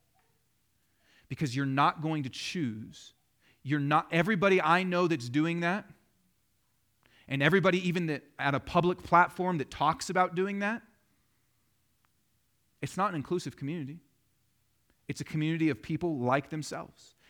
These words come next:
that have said, "This feels really good and this feels really comfortable." And you know what? They never have to worry about what James talked about. They never have to worry about two different kinds of people walking in and going,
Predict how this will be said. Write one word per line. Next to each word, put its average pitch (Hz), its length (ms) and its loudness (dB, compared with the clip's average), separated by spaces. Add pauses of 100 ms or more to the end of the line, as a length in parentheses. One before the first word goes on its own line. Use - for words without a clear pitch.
(140)
that 139 80 -2
have 139 140 -2
said, 123 220 -6
"This 170 200 -4
feels 143 280 -6
really 147 200 -4
good 143 280 -4
and 127 100 -6
this 180 140 -10
feels 156 260 -6
really 135 180 -8
comfortable." 160 540 -10 (300)
And 160 140 2
you 185 100 2
know 208 100 4
what? 196 380 0
They 190 160 2
never 190 440 0
have 190 300 -4
to 208 60 -8
worry 175 540 0
about 135 260 0
what 135 140 -4
James 127 300 -4
talked 131 280 -8
about. - 240 -16 (680)
They 151 120 2
never 180 260 2
have 190 200 2
to 180 60 -6
worry 170 200 0
about 147 180 0
two 185 160 -6
different 165 280 -6
kinds 156 340 -4
of 127 80 -12
people 151 320 -8
walking 131 480 -2
in 127 160 -4
and 110 120 -8
going, 117 280 -8